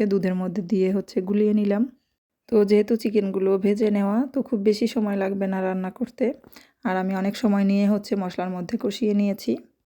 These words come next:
তো অফ ক্যামেরাতে আরও কিছু সময় রান্না করে একদম শেষ দিকেই হচ্ছে এখানে একটু ঘি দিয়ে দিব। আর ঘি দিলে তো অনেক বেশি সুন্দর একটা ফ্লেভার আসে।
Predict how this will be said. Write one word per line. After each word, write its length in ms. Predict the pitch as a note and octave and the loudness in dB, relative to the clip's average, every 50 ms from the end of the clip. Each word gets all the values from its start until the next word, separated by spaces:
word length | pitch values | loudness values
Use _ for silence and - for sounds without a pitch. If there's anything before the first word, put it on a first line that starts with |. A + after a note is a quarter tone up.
| _ _ _ _ _ _ | _ _ _ _ _ _
তো 80 | - G#3+ G#3+ G3+ | 4 4 4 6
অফ 160 | - G3+ G#3 G#3 - | 4 2 2 2 -2
ক্যামেরাতে 480 | - G#3 G3+ G3+ G3+ G3+ G3 - G#3 A3 - | -4 -2 -2 0 0 0 0 0 0 0 2
আরও 220 | - G3+ F#3 F#3+ | 0 0 -2 -2
কিছু 240 | F#3 - A3+ - - B3 | -2 -2 -4 -4 -4 -8
সময় 300 | - - B3 G#3+ G#3+ G#3+ | 0 2 4 4 4 4
রান্না 300 | G#3 G3+ G3 G3 G3 G3 | 2 2 0 0 -2 -4
করে 320 | G3 - - G3+ F#3+ G3+ A3 B3 G4+ - | -4 -2 0 0 2 2 2 2 0 -2
একদম 340 | F#3 F3+ F3+ F3 F#3 F#3 F#3+ | -4 -4 -2 0 0 -2 -2
শেষ 220 | - - A#3+ F#3+ G3 | -2 -2 -4 -4 -2
দিকেই 320 | F#3 F#3 G3+ - G3 G3 G3+ | -2 -4 0 2 2 2 4
হচ্ছে 280 | G3+ G3 G3 - - A3 A#3 C4 | 2 0 -2 0 0 2 2 2
এখানে 340 | A#3+ G3 F#3+ - B3+ C4 C#4+ D4 | 2 -2 0 0 0 0 0 -2
একটু 200 | C4 - - A3+ G#3+ G3+ F#3+ | -4 -4 -2 0 0 0 0
ঘি 160 | E3+ - A3 A3+ A3+ | 2 4 4 4 4
দিয়ে 220 | G3 G#3+ G#3 G#3+ | 4 2 2 2
দিব। 200 | G3 G#3 G3 F#3+ A3+ D4 D#4 - - - - - - - _ _ | 2 0 -2 0 -2 -2 -2 -6 -16 -20 -20 -20 -20 -20 _ _
আর 100 | G3+ F#3+ F#3+ | -4 -4 -2
ঘি 160 | F3+ G#3+ G#3 G#3+ | 0 0 0 2
দিলে 260 | G3+ G#3+ G#3 G#3+ G3+ G3 | 2 2 2 2 2 2
তো 120 | - A3 - | 0 0 0
অনেক 240 | - G3+ F#3+ G3 G3+ G3 | 0 0 0 -2 -2 -2
বেশি 200 | G#3 G#3 - A#3 G#3+ | -2 -2 0 0 2
সুন্দর 240 | A#3+ A3 G#3 G#3 G3+ | 2 2 2 2 0
একটা 220 | G3+ G3 - G3+ G3 | -2 -2 -2 -4 -4
ফ্লেভার 480 | - - A#3 G3 G3 G3 G3 F#3+ G3 G3+ | -2 -2 0 0 0 0 0 0 2 2
আসে। 280 | G#3+ G3+ - - - B3 | 0 0 -2 -2 -2 -2